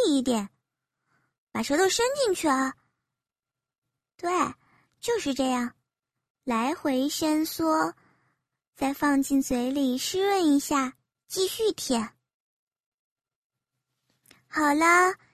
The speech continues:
现在想清楚没有？要不要做我们的情侣脚奴呢？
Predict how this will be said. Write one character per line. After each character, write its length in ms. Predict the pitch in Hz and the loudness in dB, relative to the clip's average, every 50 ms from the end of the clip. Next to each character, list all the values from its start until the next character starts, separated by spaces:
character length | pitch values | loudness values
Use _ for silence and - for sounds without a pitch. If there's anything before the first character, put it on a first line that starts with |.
| _ _ _ | _ _ _
现 240 | - - 403 392 381 | -8 -4 -2 0 2
在 160 | 453 453 440 | 2 2 2
想 200 | - - 269 240 254 | 2 0 -2 -2 -2
清 180 | - 311 294 | 0 0 0
楚 100 | 285 - | 2 2
没 280 | 285 269 262 247 247 247 | 2 2 2 2 0 0
有？ 300 | 247 247 240 233 220 226 - _ _ _ _ _ _ _ _ _ _ _ _ _ _ _ | 0 -2 -2 -4 -4 -8 -12 _ _ _ _ _ _ _ _ _ _ _ _ _ _ _
要 280 | - 294 285 285 277 269 | -2 0 2 2 2 0
不 80 | - | 0
要 560 | 269 262 269 269 269 269 262 254 254 254 262 | 0 0 0 0 0 0 0 0 -2 -4 -4
做 360 | 269 262 - - 294 285 269 262 | -6 -6 -4 -2 0 0 2 0
我 180 | 254 240 226 | 0 0 0
们 180 | 226 233 233 240 | 0 -2 -2 -2
的 140 | 247 247 240 | -2 -4 -6
情 340 | - - - - 269 254 | -6 -6 -2 0 0 0
侣 300 | 294 381 466 415 330 311 | 0 0 0 0 0 -2
脚 320 | - - 330 262 247 247 240 | 0 0 2 2 2 2 2
奴 260 | 233 233 233 233 240 | 2 2 2 2 0
呢？ 400 | 254 294 320 320 320 330 339 370 | 0 0 0 0 0 -2 -2 -6